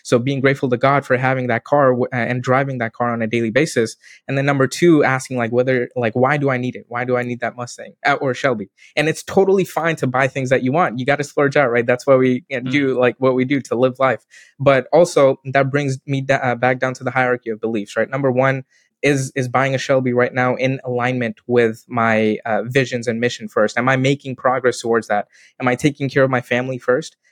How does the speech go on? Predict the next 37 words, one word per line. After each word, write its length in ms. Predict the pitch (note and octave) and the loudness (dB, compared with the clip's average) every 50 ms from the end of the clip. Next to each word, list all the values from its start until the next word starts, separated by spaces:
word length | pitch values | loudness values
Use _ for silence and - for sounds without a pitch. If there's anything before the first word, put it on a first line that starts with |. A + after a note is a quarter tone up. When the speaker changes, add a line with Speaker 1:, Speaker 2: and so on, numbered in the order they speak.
| _ - | _ -2
Speaker 1:
Have 120 | D3+ D#3 | 0 2
I 100 | F3+ F3 | 4 4
liberated 600 | D3 C#3 C#3 D#3+ E3 E3 E3 E3 E3 D#3+ D#3 C3+ | 4 4 4 4 4 4 4 4 4 2 2 0
myself 480 | C3 C3 B2+ - - - C3 C3+ C3+ - | 0 -2 -4 -4 -2 0 0 0 0 0
first, 360 | - D3+ E3 E3+ - - - _ _ _ - | 0 0 0 0 -2 -8 -20 _ _ _ -4
financially 720 | - C3+ C3+ C3+ C3 C#3 - - C#3 C#3+ D3+ D#3 E3 - - | -2 0 0 0 0 -2 -2 -4 -2 -2 -2 -2 -4 -6 -4
and 260 | A#2+ A2+ A2 A2 - | -4 -2 -2 -2 -2
time 220 | - C3+ B2+ B2+ | -2 -2 -2 -2
freedom 320 | B2 - C#3 C3+ C#3 C3+ C3+ | -2 -4 -4 -4 -4 -4 -4
wise? 260 | C#3+ D3+ E3+ - - _ _ _ _ _ | -4 -6 -6 -8 -14 _ _ _ _ _
Have 180 | - C3+ B2+ C3+ | 0 2 4 4
I 160 | C3 C3 B2+ | 4 4 4
liberated 640 | - C3+ B2+ C3+ D3 C#3+ D3 D3 C#3+ C#3 C#3 B2+ B2 | 2 2 2 2 4 4 4 4 4 4 2 0 0
my 140 | A#2+ A#2 | 0 -2
family, 560 | A2 - - B2+ B2+ B2+ C3+ C#3+ D3+ E3 E3+ - _ _ - | -2 -2 -4 -4 -2 -2 -2 -4 -4 -4 -6 -8 _ _ -6
time 240 | - - C3 C3+ C#3 | -2 0 0 0 0
freedom 320 | - - C#3 C#3 C#3+ C#3+ | 0 0 0 0 0 -2
wise 260 | C#3+ C#3+ D3 D3+ C3+ - | -2 -2 -2 -2 -4 -4
and, 140 | B2 - - - | -6 -6 -4 -2
uh, 200 | - B2+ A#2 A#2 | 0 0 0 0
financially? 600 | - - B2 A#2+ B2 C3 C3 - C#3 D3 E3 G3 - _ _ - - _ - | 0 0 0 0 0 0 0 0 0 0 0 0 -4 _ _ -20 -20 _ -4
And 160 | B2+ B2+ B2+ | -2 0 0
then 140 | B2+ B2 B2 | 2 2 0
number 220 | C3 C3 B2+ B2+ | 0 2 2 0
three, 400 | B2 - D#3 D#3+ D#3+ C#3+ B2 A#2+ | 0 2 2 4 4 4 2 0
have 260 | - - - C3+ B2+ | -2 -2 -2 -2 0
I 80 | C3 C3 | 0 0
done 320 | B2+ B2+ C#3 C#3 C#3 C#3 | 0 0 0 -2 -2 -2
anything 400 | - C#3 C3+ C3+ B2+ - C3+ C3 | -2 -4 -4 -4 -4 -6 -6 -6
in 80 | B2+ A#2+ | -4 -6
the 60 | A#2 | -6
past 260 | - - B2+ A#2+ - | -4 -4 -4 -4 -2
six 240 | - B2+ B2+ - - | 0 -2 -2 -2 -2
months 180 | C3 B2 A#2 - | -4 -4 -2 -2
or 80 | A#2+ | -2
this 280 | A2+ A2+ A#2 - - - | -2 -4 -6 -6 -2 0
year 340 | D3 D#3 D3 B2+ A#2+ A#2 | 2 4 4 4 2 0